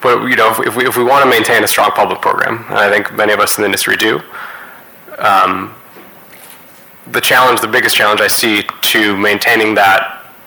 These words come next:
that, that percentage of acres is maintaining that brewer interest. We'd already heard this from the growers. They plant what you ask for. Um,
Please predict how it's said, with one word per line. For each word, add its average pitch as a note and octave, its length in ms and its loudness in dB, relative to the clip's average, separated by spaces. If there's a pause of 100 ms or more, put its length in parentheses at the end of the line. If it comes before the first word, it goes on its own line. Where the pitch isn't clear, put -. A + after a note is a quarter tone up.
that, - 520 0 (160)
that A2+ 180 0
percentage A2+ 360 0
of G#2+ 100 0
acres G2+ 500 0
is G2 300 -2 (540)
maintaining G#2+ 500 2
that G#2 180 2
brewer G#2+ 240 2
interest. - 540 0 (160)
We'd G#2 240 -4 (140)
already G2+ 200 4
heard G#2 140 -2
this G2 160 -2
from G#2 160 -2
the G2 60 0
growers. G#2 420 2
They G#2 220 2
plant A2 320 2
what G2+ 100 0
you G#2 140 0
ask G#2+ 220 2
for. G2 300 -2 (520)
Um, G2+ 460 2